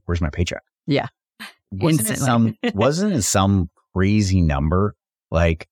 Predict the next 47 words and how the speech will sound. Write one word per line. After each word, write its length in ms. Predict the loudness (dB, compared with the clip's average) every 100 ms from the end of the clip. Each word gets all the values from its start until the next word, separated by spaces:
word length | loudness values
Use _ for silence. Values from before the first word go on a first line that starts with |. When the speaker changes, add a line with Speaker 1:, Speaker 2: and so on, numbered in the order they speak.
| _ _ -4
Speaker 1:
ni-, 420 | 0 2 0 0
I'm 120 | 2
gonna 100 | 2 4
make 180 | 2
this 180 | 0 0
up, 200 | 0 0
and 120 | -2 -4
please 240 | -2 -2
correct 260 | 0 -2 -2
me. 180 | -8 -10 _ _ -4
Like, 140 | -2
ninety 500 | 2 2 4 2 2
percent 500 | 0 0 2 0 0
stop 320 | -2 0 0
before 240 | -2 -2 0
their 120 | -2
twentieth 380 | -2 0 0 -2
podcast? 480 | -8 -4 -6 -8 -16 _ -6
Speaker 2:
Oh, 100 | -2
absolutely. 680 | 0 -2 -4 -4 -2 -4 -6 _ -6
It's, 260 | -4 -4 -4
it's 240 | -4 -2
even 180 | -2 0
below 280 | 0 0 0
that. 200 | 0 -4
It's 140 | -6
below 460 | -4 -2 0 0 -4
their 240 | -4 -2 -2
tenth 380 | -4 -2 -4 -4 -6
podcast. 580 | -6 -6 -12 -10 -12 -14 _ -6
They 80 | -4
just 200 | -2 -2
give 140 | -2
up. 160 | -4 -6 _ _ _ _ -2
They're 180 | -2
just 180 | -2 -2
like, 140 | -2 -2
"It's 140 | -2
not 140 | -2 0
making 260 | 0 0
me 80 | 0
anything. 440 | 0 -2 -2 -2 0
I'm 100 | 0
not 180 | 0
scaling. 460 | -4 -2 -2 0 0
I'm 120 | 0
not 180 | 0